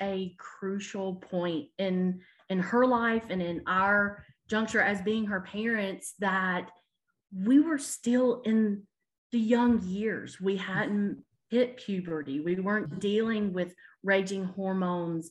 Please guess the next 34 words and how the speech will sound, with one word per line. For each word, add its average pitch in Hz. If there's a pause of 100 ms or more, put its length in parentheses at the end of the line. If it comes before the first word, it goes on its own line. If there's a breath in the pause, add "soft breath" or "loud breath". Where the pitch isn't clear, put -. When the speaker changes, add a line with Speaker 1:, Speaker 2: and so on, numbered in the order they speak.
(120)
Speaker 2:
Mm-hmm. 160
Speaker 1:
and 196
all 190
of 190
that. 202
And 175
I 185 (140)
figured 196
if 185 (100)
there 226
was 330
a 311
way 185 (380)
that 180
we 196
could 190 (920)
help 208
her, 156
it 202
would 196
be 190
now 185
rather 185
than 175 (160)
have, 180 (260)
than 233
waiting 220
till 185 (220 loud breath)
the 196
later 190
years. 170
And 156
I 180
was 180